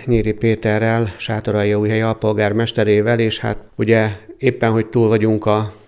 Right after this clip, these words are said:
karácsonyi és szilveszteri újévi időszakon, de hát ez az időszak sem múlt el eseménytelenül, ugyan szabadságok voltak, pihenés volt,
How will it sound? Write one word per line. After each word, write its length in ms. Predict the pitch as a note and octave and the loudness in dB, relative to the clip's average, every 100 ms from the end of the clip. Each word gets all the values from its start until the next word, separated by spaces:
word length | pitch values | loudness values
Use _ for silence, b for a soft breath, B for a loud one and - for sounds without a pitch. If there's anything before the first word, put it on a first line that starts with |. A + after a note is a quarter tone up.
| - | -20
karácsonyi 540 | - A2+ G#2+ G#2+ A2+ G#2+ | -6 -2 -2 -2 -2 0
és 140 | A2 | -2
szilveszteri 840 | - A#2 A2 G#2+ - G#2+ G#2 G2+ F#2 | 0 0 0 -4 -4 -2 0 -2 -4
újévi 460 | A2+ G#2+ G#2 G2 G#2 | -4 -2 0 0 0
időszakon, 840 | A#2 A2 - G#2+ - A#2+ B2 A#2+ B _ - | 0 -2 -2 -4 0 2 0 -2 B _ -2
de 120 | C#3 | 0
hát 160 | D3 | 2
ez 100 | D3+ | 0
az 120 | C#3 C3+ | 2 0
időszak 460 | A#2 A2+ - A2 | 2 2 0 -4
sem 380 | - A#2 G#2 G#2 - - | 0 0 0 -2 -6 2
múlt 280 | A#2+ A#2 | 4 4
el 100 | A#2 | 2
eseménytelenül, 840 | A2+ A2 G#2+ G#2 G#2 G#2 G#2+ A2 A#2 | 0 0 0 0 0 0 0 2 2
ugyan 480 | A#2+ A2+ A2 A2 G#2 | 2 2 0 -2 -8
szabadságok 800 | - B2+ B2 A#2+ A#2 A2 G#2+ G2+ | -6 -2 -2 -2 -2 0 -2 -2
voltak, 500 | G#2+ G#2 G#2 G2 G2 | 0 0 -2 -4 -4
pihenés 500 | A#2+ G#2+ G#2+ G2+ G2 | -4 -2 0 -2 -4
volt, 360 | A2 G#2 G2+ | -4 -2 -2